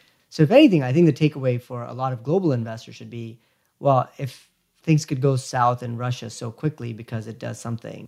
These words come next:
while China is, you know, a much, much bigger influence on the global economy than Russia. Russia's economy is actually not that significant with re-, respect to trade for most nations. China's is. But China could also,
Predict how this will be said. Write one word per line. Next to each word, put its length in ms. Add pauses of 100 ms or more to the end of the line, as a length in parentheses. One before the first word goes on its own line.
(100)
while 420
China 420
is, 340
you 100
know, 100
a 60
much, 440
much 260
bigger 220
influence 600
on 240
the 60
global 300
economy 440
than 160
Russia. 320
Russia's 320
economy 280
is 60
actually 240
not 320
that 200
significant 600 (220)
with 220
re-, 200
respect 440
to 40
trade 320
for 100
most 280
nations. 320
China's 360
is. 260 (600)
But 320
China 260
could 180
also, 720